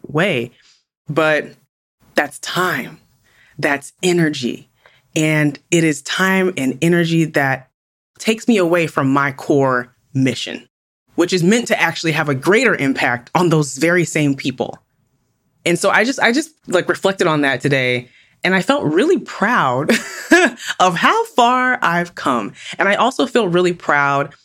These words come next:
that I've helped my clients move through this way of thinking, because I think a lot of us get trapped in this version of generosity, this version of giving, this version of, "I've gotta be there," right?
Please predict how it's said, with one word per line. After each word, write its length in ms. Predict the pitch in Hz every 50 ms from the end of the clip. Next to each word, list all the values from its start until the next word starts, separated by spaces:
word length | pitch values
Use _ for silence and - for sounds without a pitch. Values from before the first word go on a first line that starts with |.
| _ _ _ _ _
that 340 | 143 156 151 147 139 131 -
I've 160 | - 156 -
helped 280 | - - - 202 147 135
my 160 | 151 143 139 135 _
clients 540 | - - - 185 196 226 190 160 131 - 135
move 300 | 123 131 131 127 120 -
through 260 | - 135 131 127 123
this 240 | 120 120 117 - -
way 160 | 127 127 120
of 100 | 117 -
thinking, 220 | - 143 131 135
because 160 | 120 - -
I 80 | 156 147
think 200 | - 214 - - - - - -
a 80 | 147
lot 320 | 147 143 151 160 170 214 247
of 100 | 202 160
us 120 | 131 -
get 180 | - 147 - -
trapped 400 | - - 139 127 123 127 - _
in 320 | - 139 139 135 135 127 120
this 320 | 131 131 127 - - - _ _ _ _ _ _ _ -
version 540 | 135 123 135 139 139 147 143 - 143 139 -
of 180 | - 135 127
generosity, 680 | 123 - 151 143 139 135 131 131 135 143 - - 135 120
this 200 | 117 - 123 -
version 460 | 123 - 135 135 139 139 135 139 131
of 260 | - - 135 123 120 120
giving, 360 | - 135 139 131 120 113 117
this 160 | 123 120 -
version 480 | 123 117 135 131 135 135 127 135 127 -
of, 340 | - 131 127 123 120 123 _ _ _ _ _ _ _ _ -
"I've 200 | 147 147 131 127
gotta 280 | 156 147 139 143 139
be 280 | 120 120 127 135 143 143
there," 260 | 123 120 107 101 107 -
right? 300 | 127 123 127 139 123